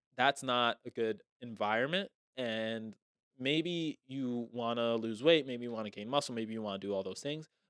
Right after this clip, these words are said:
but maybe the gym is not the best environment for that. So, uh, it might be the best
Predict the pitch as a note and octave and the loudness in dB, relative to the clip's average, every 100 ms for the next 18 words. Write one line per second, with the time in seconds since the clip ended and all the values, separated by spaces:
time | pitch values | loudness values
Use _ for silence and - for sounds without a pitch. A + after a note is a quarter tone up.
0 | - A#2+ B2 B2 A2 G2+ A2+ B2+ A#2 G#2+ | -6 -2 0 0 -2 -4 -4 -4 -4 -4
1 | A2 G#2 G#2 G2+ G#2+ G#2+ G2+ G2 G#2+ G2+ | -6 -4 -4 -4 -6 -6 -4 -4 -6 -4
2 | G2 G2+ F#2+ - A2+ G#2 G2 F#2 - _ | -4 -4 -10 -8 -4 -2 -2 -8 -14 _
3 | _ _ - - G#2+ G#2 G2+ G2+ G2+ - | _ _ -8 -2 0 2 2 0 -4 -6
4 | G2+ G2 G2 - B2+ A#2+ B2 A#2 G2+ G#2+ | -6 -4 -6 -4 -2 0 0 -4 -2 0
5 | G#2 - | -2 -6